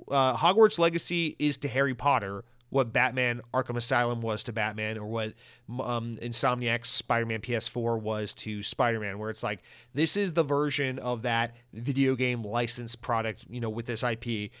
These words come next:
where we make it a very serious, very polished, very hyper-focused, and, and, and really, like, tailor-made from the ground up video game adaptation of this I P,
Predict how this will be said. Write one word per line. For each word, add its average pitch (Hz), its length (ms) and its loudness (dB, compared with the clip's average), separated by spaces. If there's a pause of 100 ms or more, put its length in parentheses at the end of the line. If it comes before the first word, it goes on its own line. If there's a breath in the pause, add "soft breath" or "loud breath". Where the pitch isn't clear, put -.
(180 loud breath)
where 127 240 2
we 139 140 -2
make 135 280 -2
it 143 80 -2
a 127 120 -2
very 123 340 -2
serious, 123 560 -2
very 120 520 -4 (240 loud breath)
polished, 127 440 -2
very 117 460 -2
hyper-focused, 117 920 -4
and, 107 160 -6
and, 107 260 -10
and 113 240 -10
really, 120 240 -2
like, 110 200 -4 (260 loud breath)
tailor-made 120 500 -2
from 120 260 -4
the 113 100 -4
ground 113 340 -4
up 110 160 -4
video 123 420 0
game 113 220 -2
adaptation 110 640 -4
of 107 60 -6
this 104 160 -6
I 98 140 -6
P, 110 320 -6